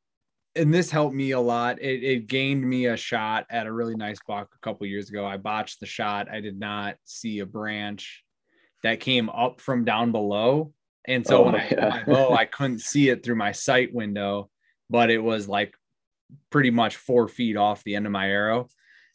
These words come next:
Speaker 1: And it was just enough to send my arrow off, way off course.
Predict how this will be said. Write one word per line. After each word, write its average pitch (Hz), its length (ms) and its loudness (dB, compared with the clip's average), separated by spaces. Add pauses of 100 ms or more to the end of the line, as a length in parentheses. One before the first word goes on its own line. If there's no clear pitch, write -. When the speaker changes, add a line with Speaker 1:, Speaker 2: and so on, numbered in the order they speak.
(140)
Speaker 1:
And 123 180 2
it 117 100 4
was 107 260 0
just 135 340 2
enough 107 340 2
to 104 100 -10
send 107 240 -6
my 104 120 -2
arrow 101 280 0
off, 101 380 -2 (200)
way 107 360 -2
off 98 240 -2
course. 98 480 -4